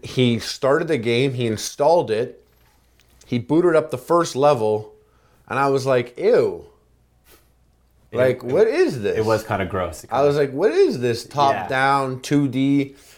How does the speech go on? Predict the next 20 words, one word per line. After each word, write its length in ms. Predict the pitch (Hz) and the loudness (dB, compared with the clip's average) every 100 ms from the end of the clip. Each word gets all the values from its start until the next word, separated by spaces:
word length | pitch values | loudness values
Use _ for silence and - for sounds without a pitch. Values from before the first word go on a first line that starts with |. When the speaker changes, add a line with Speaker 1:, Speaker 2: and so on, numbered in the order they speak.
| _ | _
Speaker 1:
Like, 160 | - 123 | -6 0
I 80 | 147 | 2
was 120 | 196 | 2
just 220 | 160 - | -2 -8
playing, 380 | - 170 147 131 | -2 0 2 0
like, 280 | 120 113 - | 0 -2 0
Duke 320 | 147 143 131 | 2 2 0
Nukem, 460 | 117 170 - 110 107 | -2 -2 0 -4 -2
where 120 | 113 | -2
you're 160 | 123 | 0
looking 300 | 127 156 135 | 2 0 -2
through 240 | 117 123 107 | -4 -4 -2
Duke 220 | 131 131 | 0 0
Nukem's 480 | 131 135 117 107 92 | -2 -2 -2 -2 -4
eyes. 640 | 107 156 120 98 98 - _ _ _ _ _ - | -2 0 0 -2 -10 -14 _ _ _ _ _ -6
Now 180 | 107 135 | -2 0
I'm 80 | |
staring 340 | 131 - 127 131 | 0 2 2 2
at 120 | 123 | 0
this 260 | 107 90 | -2 -4